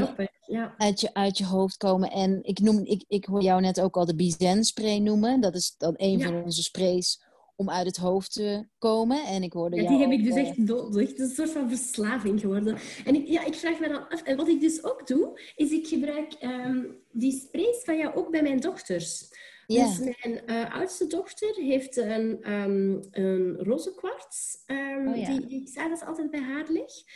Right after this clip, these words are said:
Speaker 1: En zij noemt dat haar ruststeen. Dus
Speaker 2: Ja.
Speaker 1: als ze in, ehm, in overdrive gaat, wat een vierjarige natuurlijk dagelijks een paar keer doet. <laughs>
Speaker 2: <laughs>
Speaker 1: En maar als ze echt zo'n soort van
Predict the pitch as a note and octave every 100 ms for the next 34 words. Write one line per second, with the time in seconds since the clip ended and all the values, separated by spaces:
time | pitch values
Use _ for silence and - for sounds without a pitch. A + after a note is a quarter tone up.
0 | - - B3+ C#4 C#4+ C#4+ C4+ B3 A#3 A3
1 | G#3+ D4 - - - - - F#3 E3+ E3
2 | D#3+ - - A3+ A#3 G#3 G#3 F#3+ - B3
3 | - A#3+ A#3 A#3 - G#3+ G#3+ G#3 G#3 G3+
4 | - A3 - B3 D4 E4+ A3 G3+ F#3 F#3
5 | - - F3+ - - A3+ G#3 G3 F#3 -
6 | F#3+ F#3+ - - D#3+ D#3+ D#3+ - E3 -
7 | - - F#3+ D#3+ - - - E3 G3 G3
8 | - E3 E3 G3+ D#4+ - C4 E4 F#4 D4+
9 | - C#4 - - - - - - C4+ A#3+
10 | B3+ B3+ - C4 - - G#3+ A3 - A3+
11 | A#3 - G3 G#3